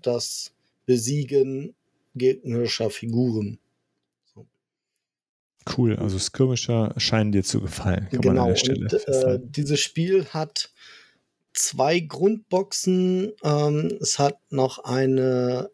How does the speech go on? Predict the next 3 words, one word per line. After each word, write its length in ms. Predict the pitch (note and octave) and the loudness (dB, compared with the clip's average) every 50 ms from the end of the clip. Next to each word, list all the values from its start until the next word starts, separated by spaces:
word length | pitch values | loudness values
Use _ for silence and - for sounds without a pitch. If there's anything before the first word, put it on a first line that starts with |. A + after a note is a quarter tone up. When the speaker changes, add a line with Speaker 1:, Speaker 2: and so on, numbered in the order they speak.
| _ _ | _ _
Speaker 1:
Erweiterung 1120 | - A#2+ A#2 A2 G#2+ G#2+ B2 B2+ D3+ E3+ E3+ D#3+ - - D#3 D3 D#3 D#3+ D#3+ D#3+ D#3+ D#3+ D3 | -4 -2 0 0 2 2 2 2 2 2 0 0 -2 -2 -2 0 2 2 2 2 0 -2 -4
gegeben. 880 | - D3 C#3 - - D3+ D#3 D#3 C#3+ D3+ D3+ D3+ D3 D3 D3 D3 D3 - - - - - - - - - _ _ _ | -6 -10 -8 -4 0 2 2 2 2 2 2 2 2 2 0 -2 -4 -8 -14 -20 -18 -18 -18 -18 -20 -20 _ _ _
Ähm, 840 | - C#3 C3 C3+ C3+ C3 C3+ C3+ C3 C3 B2+ B2+ B2+ C3 C#3+ E3 | 0 2 2 4 2 2 2 2 2 2 2 0 0 -2 -2 -6